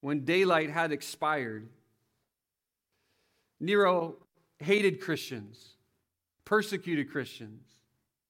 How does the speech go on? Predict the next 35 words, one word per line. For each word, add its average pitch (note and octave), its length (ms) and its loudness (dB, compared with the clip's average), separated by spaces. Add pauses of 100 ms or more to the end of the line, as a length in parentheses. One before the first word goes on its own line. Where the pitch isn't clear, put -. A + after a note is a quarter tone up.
(720)
And D#3 160 0
Christians G3+ 500 0
lived G3+ 320 4
with F3+ 120 -2
the F#3 80 0
reality F3 800 2 (720)
that F#3 320 2
each G#3+ 300 0
and G3+ 140 2
every G#3 340 2
day D#3+ 300 4
they F#3+ 180 4
would F#3 160 2
wake G3+ 320 0
up F3+ 240 4
knowing E3+ 520 2
that E3 200 2
persecution F3+ 880 -2 (260)
could F#3+ 220 2
come G#3+ 240 0
their G3 160 2
way, D#3 380 4
persecution F#3 680 -4
could F3+ 160 -2
come G3 160 0
their F#3+ 120 0
way E3+ 340 2 (360)
all A3+ 200 6
the A3+ 60 4
way G#3 140 8
to F#3+ 80 4
the F3 80 2
point G#3+ 340 0
of D3+ 160 0
death E3 540 2